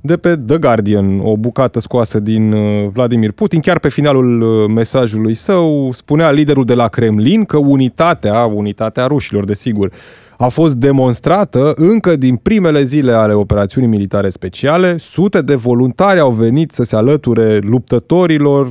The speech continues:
pentru dreptate și justiție în interesul oamenilor din Donbass.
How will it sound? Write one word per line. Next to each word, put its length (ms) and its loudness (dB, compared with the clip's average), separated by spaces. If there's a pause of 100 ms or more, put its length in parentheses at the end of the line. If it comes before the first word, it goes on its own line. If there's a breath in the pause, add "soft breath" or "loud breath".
pentru 520 0
dreptate 600 -2
și 180 -6
justiție 1040 -2
în 160 2
interesul 580 -2
oamenilor 580 2
din 320 -2
Donbass. 540 0